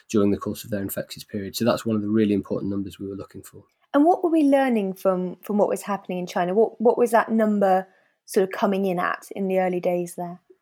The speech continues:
Speaker 1: Yeah, so the number that was used in, in Neil Ferguson's, uh, Imperial College modelling paper, which is what a lot of the scientific, um, advice that the government's been given has, has been based on,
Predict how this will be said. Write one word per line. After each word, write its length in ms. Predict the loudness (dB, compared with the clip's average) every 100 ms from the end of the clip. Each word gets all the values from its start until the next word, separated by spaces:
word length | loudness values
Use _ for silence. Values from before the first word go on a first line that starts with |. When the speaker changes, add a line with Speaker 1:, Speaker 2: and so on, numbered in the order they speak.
| -2
Speaker 1:
Yeah, 220 | 4 4
so 140 | 6 6
the 120 | 6
number 240 | 8 6
that 120 | 6 4
was 180 | 4
used 360 | 6 4 4 4
in, 260 | 4 4 2
in 200 | 2 4
Neil 200 | 6 4
Ferguson's, 840 | 2 2 2 0 0 2 2 -2 -6
uh, 260 | -4 -4 -2
Imperial 400 | -4 0 2 2
College 340 | 0 -2 -2 2
modelling 380 | 2 4 2
paper, 320 | 2 -2 -2 -4
which 200 | -4 -2
is 160 | -2
what 360 | -2 -2 -2 -2
a 20 |
lot 140 | -2
of 160 | -4 -6
the 80 | -6
scientific, 680 | -2 -2 -2 -4 -6 -10 -10
um, 320 | -8 -6 -6 -6
advice 560 | -6 -2 -2 -2 -8 -6
that 180 | -6 -6 -6
the 120 | -6
government's 360 | -2 0 0 0
been 220 | 0 0
given 300 | 2 0 0
has, 240 | 0 -6 -8
has 140 | -10
been 160 | -2 0
based 320 | 4 2 2
on, 240 | 2 2